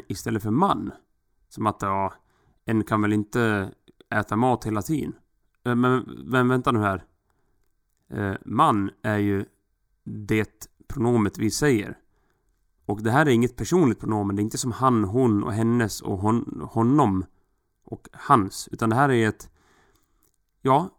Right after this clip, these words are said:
ett generaliserande pronomen, även kallat indefinitivt. Eller vad säger jag? Indefinit.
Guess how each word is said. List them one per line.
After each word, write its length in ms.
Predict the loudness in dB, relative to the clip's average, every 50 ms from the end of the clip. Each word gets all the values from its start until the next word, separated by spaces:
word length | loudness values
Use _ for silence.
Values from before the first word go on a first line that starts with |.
| _ _ _
ett 260 | -6 -6 -6 -12 -16
generaliserande 800 | -6 -2 0 2 2 2 2 2 0 2 2 4 4 4 4 2
pronomen, 540 | 0 0 0 2 4 4 2 2 0 -2 -4 -2
även 360 | -2 0 2 0 0 0 -4
kallat 560 | -6 -6 -4 -2 -2 -2 -4 -4 -12 -20 -20 _ _ _ _ _ _ _ _ _ _ _
indefinitivt. 1500 | 0 2 2 2 2 0 -2 0 0 2 2 2 0 -2 _ -6 -6 -4 -4 -4 -6 -8 -10 -16 -20 _ -18 -18 -14 -8
Eller 160 | -4 -4 -4
vad 140 | -2 -4 -6
säger 160 | -8 -8 -10
jag? 140 | -10 -12 -14 -12
Indefinit. 1300 | _ -2 0 0 0 0 0 0 -2 -2 0 0 0 0 0 0 -2 -4 -8 -14 _ _ -20 -20 -20